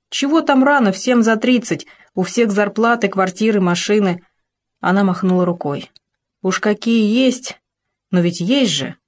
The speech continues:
под мостом никто не спит и в общежитии не прописан. Но ребёнка всё-таки нужно было истребить, и его истребили. А потом оказалось, кстати, вскоре после аборта, что от него параллельным курсом ещё какая-то дура забеременела,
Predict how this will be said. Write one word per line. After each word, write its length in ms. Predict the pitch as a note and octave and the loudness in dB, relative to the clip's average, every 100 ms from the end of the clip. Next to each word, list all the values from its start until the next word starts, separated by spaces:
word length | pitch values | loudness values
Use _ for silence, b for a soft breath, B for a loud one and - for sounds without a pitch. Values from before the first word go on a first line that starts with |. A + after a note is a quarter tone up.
| _ | _
под 140 | F3+ F3 | -4 0
мостом 460 | F#3 - D4 C#4+ | 0 0 0 2
никто 240 | G3 - A#3+ | 2 2 0
не 140 | G#3+ | 0
спит 400 | - F#3+ G#3+ - _ _ _ | -2 -4 -4 -4 _ _ _
и 120 | F#3+ | -2
в 60 | F3+ | 0
общежитии 580 | F3 - D#3+ F#3 G#3+ G#3 | 0 -2 0 0 0 0
не 160 | G3 | 0
прописан. 640 | F#3+ F#3 F3+ F#3 F3 C#3+ F3 _ _ _ _ _ _ | 0 -2 -2 -4 -4 -8 -8 _ _ _ _ _ _
Но 120 | F#3 F#3 | -2 0
ребёнка 500 | F#3+ F#3 C4 C4 C4 | 2 2 2 0 -2
всё-таки 460 | - A3 A3+ A3 | -2 -2 -2 0
нужно 340 | F#3+ G#3 G#3 F3+ | 0 2 2 2
было 240 | G3+ G3+ | 2 2
истребить, 720 | F3+ - E3 D3+ D#3 - - _ _ | 0 -4 -4 -4 -6 -8 -14 _ _
и 100 | - | -4
его 280 | F3+ G#3 C#4+ | 0 0 0
истребили. 680 | G#3 - D#3 D3+ E3 D#3+ D#3+ - _ _ _ _ _ _ | -2 -4 -6 -4 -2 -2 -6 -14 _ _ _ _ _ _
А 100 | E3+ | -2
потом 400 | F3+ F#3 D4+ D4 | -2 -2 0 2
оказалось, 640 | B3+ F3+ E3 D#3+ D3+ - - _ | 2 0 0 0 -2 -6 -14 _
кстати, 380 | - - G3 F#3+ | -16 -4 -2 -2
вскоре 360 | F#3 - G3+ F#3 | -4 -2 0 0
после 380 | F#3+ F#3 G3 G3 | 0 -2 0 0
аборта, 520 | F3+ E3 - D#3+ F3 _ _ _ _ | 0 -2 -2 -8 -10 _ _ _ _
что 240 | - G#3+ | -4 0
от 120 | G3+ | 2
него 240 | A3+ A3+ A#3 | 2 4 2
параллельным 560 | G#3+ G3+ A3 G#3+ G#3 | 2 2 4 4 2
курсом 440 | G3 D4+ D4 - F3+ | 2 -2 -2 0 0
ещё 380 | A3 B3+ B3 F#3+ | 0 0 0 0
какая-то 460 | F3+ F3+ E3+ F3+ | 0 0 0 -2
дура 260 | E3 F#3 E3 | 0 0 0
забеременела, 800 | D#3+ D#3+ E3+ E3 D#3+ D#3 D#3 | 0 0 0 0 -2 -2 -4